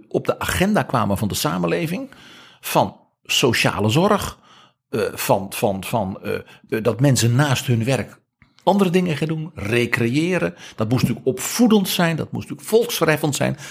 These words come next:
God ook voor de cultuur. Dus zij werd de eigenaresse, zeg maar, van het thema van de nieuwe onderwerpen van de samenleving.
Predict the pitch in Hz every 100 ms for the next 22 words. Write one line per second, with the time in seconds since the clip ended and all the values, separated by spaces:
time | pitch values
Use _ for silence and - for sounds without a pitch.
0 | - - 123 135 135 110 107 107 - -
1 | - - - 123 - 214 214 - - 170
2 | - 131 98 113 156 - 277 - - -
3 | - 165 143 156 143 120 - - 202 196
4 | 180 160 147 104 110 160 214 160 214 147
5 | 90 87 - 85 101 98 110 104 - -
6 | -